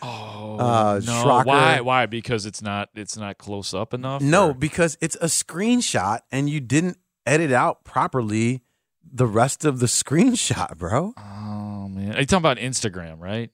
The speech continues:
Speaker 1: Is it the gram?
Speaker 2: Um, uh, mi-, it might
Speaker 1: Yeah,
Speaker 2: be.
Speaker 1: it's, it is my Instagram story. Yeah, it, yeah. If you're on
Speaker 2: Is
Speaker 1: my
Speaker 2: it?
Speaker 1: Mark underscore Grody, my Instagram, that is the,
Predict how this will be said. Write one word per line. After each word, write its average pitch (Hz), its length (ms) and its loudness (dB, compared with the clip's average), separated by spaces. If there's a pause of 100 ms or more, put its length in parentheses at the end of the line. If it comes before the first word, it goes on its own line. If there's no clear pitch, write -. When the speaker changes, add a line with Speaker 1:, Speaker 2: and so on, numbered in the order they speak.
(160)
Speaker 1:
Is 101 120 -18
it 95 80 -12
the 104 80 -8
gram? 131 480 -8
Speaker 2:
Um, 143 440 6
uh, 127 120 0 (180)
mi-, 101 200 -4
it - 40 -2
might 113 160 2
Speaker 1:
Yeah, 113 240 4
Speaker 2:
be. 151 60 4
Speaker 1:
it's, 147 80 4
it 156 100 6
is 151 160 2
my 135 140 4
Instagram 117 480 0
story. 120 280 -2
Yeah, 123 240 4
it, 120 200 -2
yeah. 117 180 2
If 104 140 -4
you're 127 100 0
on 139 140 4
Speaker 2:
Is 180 40 6
Speaker 1:
my 131 120 4
Speaker 2:
it? 262 40 2
Speaker 1:
Mark 151 300 4
underscore 131 540 0
Grody, 113 400 -2
my 104 160 -4
Instagram, 113 560 -4 (260)
that 143 240 4
is 127 200 -2
the, 113 500 0